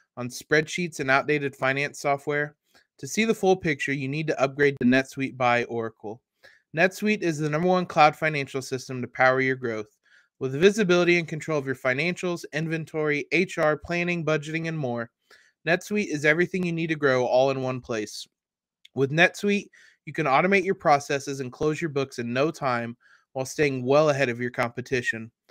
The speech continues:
Ninety-three percent of surveyed businesses increase their visibility and control after upgrading to NetSuite. Over twenty-eight thousand businesses already use NetSuite,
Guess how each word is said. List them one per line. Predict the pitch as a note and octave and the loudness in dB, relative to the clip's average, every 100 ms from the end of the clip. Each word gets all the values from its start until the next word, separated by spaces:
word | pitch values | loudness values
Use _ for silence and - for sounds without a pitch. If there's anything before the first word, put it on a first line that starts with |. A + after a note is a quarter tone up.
| _ _ _ | _ _ _
Ninety-three | C#3+ F#3 C4 - G#3+ | 4 6 6 4 2
percent | G#3 G#3 - F3+ | 4 0 2 0
of | B2+ B2 | -2 -4
surveyed | - D#3+ F3+ E3 | 0 4 4 4
businesses | D3 C#3 C#3 - C3+ | 2 0 -4 -2 -2
increase | B2+ B2 F3+ F#3 | -2 -4 -2 -2
their | - E3 | -2 -2
visibility | D3+ D#3 D#3 D3+ C#3+ C3+ | -2 -2 0 2 2 0
and | B2 D#3+ F3+ | 0 -2 -2
control | F#3 - D3 A#2+ A2+ _ _ _ - | -6 -2 -2 -2 -4 _ _ _ -8
after | A#2+ B2+ C3 | -4 0 0
upgrading | A2+ B2+ B2 A#2+ | 2 0 0 -4
to | |
NetSuite. | A#2+ A#2 - - A2+ G#2 _ _ _ _ - | -4 -4 -6 -8 -10 -10 _ _ _ _ -4
Over | C3+ C#3+ | -2 -2
twenty-eight | - - F#3 G#3 G#3 A#3 - E3+ F3 - - | -4 2 4 6 4 -2 2 4 4 -2 4
thousand | C#3+ C#3+ E3 E3 F3+ | 8 8 6 2 -2
businesses | D#3 D3 C3+ B2+ - B2 | 0 -2 -2 -8 -6 -2
already | C3 D3 F3 | 2 2 2
use | E3 D#3+ | 0 -4
NetSuite, | C3+ C3 - - B2+ A#2+ | -2 -4 -4 -6 -6 -6